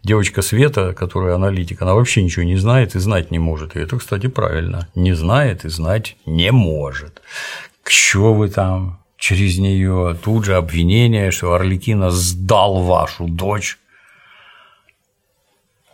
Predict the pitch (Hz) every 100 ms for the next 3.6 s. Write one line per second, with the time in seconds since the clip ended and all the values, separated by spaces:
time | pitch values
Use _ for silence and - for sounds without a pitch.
0 | _ _ _ - - 120 - 120 123 120
1 | 104 107 104 98 92 - 95 95 95 92
2 | 85 92 87 87 101 92 92 101 110 107
3 | 127 107 90 87 90